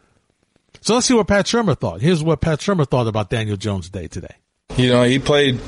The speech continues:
Speaker 2: pretty heroic. You know, there's a couple times when the clock in my head goes off a little quicker than his, you know, which he'll earn. But then there's, he made some great throws.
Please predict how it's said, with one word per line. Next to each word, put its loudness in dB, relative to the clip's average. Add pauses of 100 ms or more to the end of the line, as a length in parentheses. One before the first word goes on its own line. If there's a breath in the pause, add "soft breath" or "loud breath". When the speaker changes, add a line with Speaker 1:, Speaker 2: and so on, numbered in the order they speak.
Speaker 2:
pretty 2
heroic. 4
You 4
know, 4
there's 2
a 0
couple 2
times 2
when 4 (380 loud breath)
the 0
clock 0
in 4
my 4
head 2
goes 4
off 2
a 4
little 4
quicker 0
than 4
his, 2
you 2
know, 2
which 0
he'll 2
earn. 2 (520 loud breath)
But 0
then 2
there's, 0
he 2
made 2
some 0
great 2
throws. 2